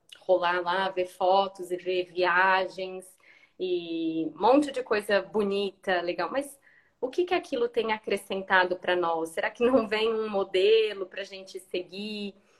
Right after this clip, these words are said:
As nossas insatisfações, então eu quero ter o corpo X, o Y, eu quero essa viagem, então eu preciso ter a promoção porque eu preciso ter mais dinheiro.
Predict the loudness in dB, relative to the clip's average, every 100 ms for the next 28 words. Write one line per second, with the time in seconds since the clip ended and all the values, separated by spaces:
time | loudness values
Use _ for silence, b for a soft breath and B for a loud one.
0 | b 2 4 2 0 -4 -6 -6 -6 -6
1 | -8 -6 -2 -2 0 -2 -6 -2 -2 -2
2 | -6 -4 -6 -4 -4 -6 -6 -8 -6 -6
3 | -4 -4 -4 0 0 0 -8 0 4 6
4 | 4 2 2 4 4 4 -2 4 8 8
5 | 6 2 -12 -8 -10 -10 -14 -10 0 0
6 | 0 -2 -2 -4 -4 -6 -10 -18 -20 -12
7 | -2 2 2 0 -10 -6 -6 -4 -8